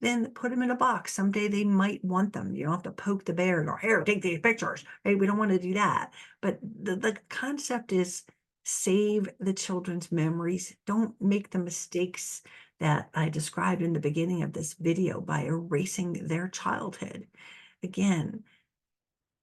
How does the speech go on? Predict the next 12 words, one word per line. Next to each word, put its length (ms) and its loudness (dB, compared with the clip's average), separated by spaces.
this 180 -2
is 100 0
their 220 2
past 580 -2
and 540 2
not 260 4
yours 280 0
to 200 0
decide 540 -4
to 160 -2
take 260 -2
away. 520 -4